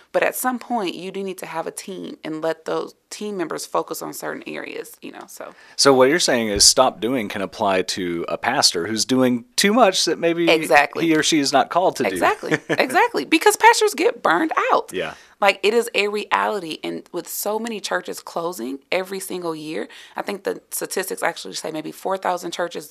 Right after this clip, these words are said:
Speaker 1: open, but a thousand churches close
Speaker 2: Yeah.
Speaker 1: every single year.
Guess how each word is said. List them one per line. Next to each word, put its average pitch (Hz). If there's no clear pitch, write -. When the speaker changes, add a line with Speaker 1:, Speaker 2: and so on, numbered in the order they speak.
Speaker 1:
open, 277
but 165
a 156
thousand 170
churches 165
close 160
Speaker 2:
Yeah. -
Speaker 1:
every 156
single 151
year. 156